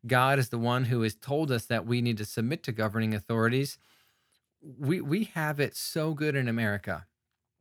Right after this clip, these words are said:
We have it so good in America that we don't even, we can't even comprehend what it's like to have governing authorities who, um,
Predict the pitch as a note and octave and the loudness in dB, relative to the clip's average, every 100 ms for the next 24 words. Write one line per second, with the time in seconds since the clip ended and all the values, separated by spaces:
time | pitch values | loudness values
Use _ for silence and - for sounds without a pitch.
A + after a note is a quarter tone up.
0 | _ _ _ _ - C#3 B2+ - - D3+ | _ _ _ _ 4 6 6 0 -2 0
1 | D#3 D3 C3 A2+ A2 A2 A#2 B2 C3 C#3+ | 0 0 2 2 2 0 0 2 2 2
2 | D3 D3 B2+ G#2 - _ _ _ _ _ | 0 0 0 0 -4 _ _ _ _ _
3 | _ C3 - D#3 C#3 A#2 G#2+ B2+ C3+ C3+ | _ -4 0 0 2 0 -2 -2 -2 -2
4 | F#2+ C3+ B2+ G2+ F2+ B2+ B2 - A#2+ B2 | -2 0 0 0 -2 0 0 0 0 0
5 | B2 A2 G#2 B2 A#2 B2+ A2+ G#2 - B2+ | 0 -2 0 2 2 2 2 0 0 2
6 | B2 G#2 G2+ - A#2+ A2 G#2 G2 _ _ | 2 2 0 -2 0 2 0 -4 _ _
7 | _ _ _ - A#2+ G2 E2+ E2+ | _ _ _ -4 -2 0 -4 -8